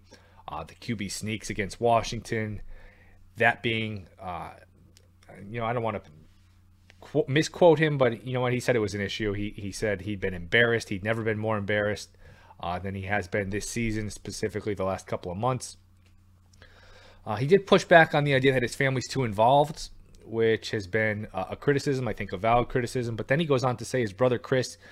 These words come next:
you know, has input on personnel, and he's been sitting in on the G M meeting. So still not a great sign if you're a Giants fan. You know what? You, you wa-, kinda want the family to stay out of the way. You kinda want 'em t-, to hire somebody who knows what they're doing f-, in terms of a G M,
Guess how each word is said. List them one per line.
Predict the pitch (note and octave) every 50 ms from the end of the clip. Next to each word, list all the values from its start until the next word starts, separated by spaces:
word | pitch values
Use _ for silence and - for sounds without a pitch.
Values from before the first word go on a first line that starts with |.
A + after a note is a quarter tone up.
| - - - - - -
you | - G#2+
know, | A2 G#2+
has | F#2+ A2 A#2 A#2 - - _
input | C3 B2 A#2 - C3 A#2+
on | A2+ G#2
personnel, | - B2+ B2 - - A#2+ A#2 A#2 A#2+
and | A#2+ A#2
he's | G#2 F#2+
been | A2+ G2
sitting | - - C3 - A2 A2
in | A2 A2
on | G#2+ G2
the | F#2
G | F#2 G2 G#2 G#2+
M | G#2+ G2+
meeting. | G2+ G2 F#2+ F#2 F#2 F#2+
So | - - G#2 F2 - - - - - - - - - - - - - _
still | - - - - E3 F#3
not | F#3+ F#3 F3+
a | D#3+
great | - E3+ D#3+ C#3+ -
sign | - D3+ D3+ D3+ C#3+
if | - -
you're | C3+ B2
a |
Giants | A2 A2+ A#2+ B2 B2+ B2+ - -
fan. | - B2+ B2 B2
You | A#2
know | A#2 A2+
what? | A#2 A2+ A#2+ B2 A2
You, | G#2 G#2+
you | G2 G2+ G#2+ A2
wa-, | A2 B2+
kinda | - - C#3+ C3 A#2+
want | B2 A#2+ A2
the | - G#2
family | - - A#2+ A#2+ A#2+ A2
to | G2+
stay | - - - A2+
out | A2 A2+ A#2
of | A2+ G2+
the | G#2
way. | G2+ G#2 G#2+ A2+ A#2 A#2 A#2+ A2 - - - - - - -
You | - F#2+
kinda | - - A2+ A2+
want | A2+ A2+ A#2 A#2
'em | A2+ G#2 G2+
t-, | - - - -
to | - F#2+
hire | - - B2 C3 B2+ A#2+
somebody | - - C3 A#2+ B2 A2+
who | G#2+
knows | G#2+ A#2 A#2+ G#2+
what | A2+ A2+
they're | - A2+
doing | G2+ G#2+ A2+ A2+ A2+ A2
f-, | G2+ - - -
in | - G#2
terms | G2 - A2+ G2+ F2+
of | F2+
a | F#2
G | E2+ F2 F#2+ G#2+ A2 A#2
M, | B2 A#2+ A#2+ A2